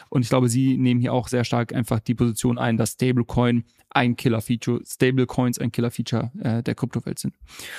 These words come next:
Und, ähm, jetzt ist natürlich die Frage, ja, Stablecoins ja schön und gut, aber letztendlich ist das ja nur in der Kryptowelt und die Leute nutzen's halt nur, um irgendwie zu zocken und für irgendwelche spekulativen, äh, Use Cases.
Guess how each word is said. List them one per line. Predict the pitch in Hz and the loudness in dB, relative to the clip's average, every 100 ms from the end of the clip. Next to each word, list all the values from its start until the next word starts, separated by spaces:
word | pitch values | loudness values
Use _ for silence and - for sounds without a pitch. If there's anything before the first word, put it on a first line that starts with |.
| - - | -16 -2
Und, | 139 143 151 - - | 4 4 4 0 -2
ähm, | 139 131 131 131 - - - | 2 4 2 0 -4 -18 -20
jetzt | - 135 143 | -2 0 0
ist | 180 | 0
natürlich | 190 190 185 | 0 0 0
die | 165 | 0
Frage, | - 143 156 156 147 | 0 0 2 2 2
ja, | 131 143 | 2 2
Stablecoins | 143 135 143 - 135 | 2 0 0 0 -2
ja | 127 | -2
schön | 123 | -2
und | 120 | 0
gut, | 202 - | 0 0
aber | 131 | 0
letztendlich | 127 127 139 139 | -2 -2 -2 0
ist | 127 | 0
das | 135 - | -2 -2
ja | 123 117 _ _ | -2 -2 _ _
nur | 143 156 - | 2 2 2
in | 139 | 2
der | 123 | 2
Kryptowelt | - 185 196 160 165 170 | 0 0 2 2 2 2
und | 139 123 | 2 2
die | 127 | 2
Leute | 127 127 127 | 2 2 2
nutzen's | 131 - 131 | 0 -2 -2
halt | 123 | 0
nur, | 127 127 | 2 2
um | 123 | 2
irgendwie | 127 113 | 2 0
zu | 113 120 | -2 -8
zocken | - - - 123 | -6 -4 -2 0
und | 120 | -2
für | - 123 | 0 0
irgendwelche | 120 113 | 0 0
spekulativen, | 117 - - 127 - 123 120 113 110 _ _ | -2 -2 0 -2 0 0 2 2 -2 _ _
äh, | - 110 107 | 0 2 2
Use | 120 - | 0 0
Cases. | 117 - - | 0 0 -6